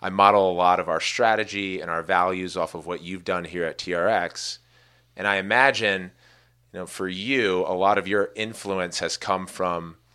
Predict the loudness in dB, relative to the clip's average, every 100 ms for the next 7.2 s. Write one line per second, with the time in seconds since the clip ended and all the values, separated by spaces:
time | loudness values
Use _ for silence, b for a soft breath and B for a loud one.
0 | b b b b -12 -12 -8 -6 -6 -6
1 | -2 0 0 -4 -10 -10 -4 0 0 0
2 | 2 4 4 2 -2 -6 -10 -8 -6 -6
3 | -8 -10 -6 -4 -2 -4 -6 -4 -4 -2
4 | -2 -4 -6 -12 b b b -14 -6 -4
5 | -6 -12 -10 -6 -4 -2 -2 -4 -4 -4
6 | -4 -6 -8 -8 2 2 2 -4 -4 -6
7 | -12 -14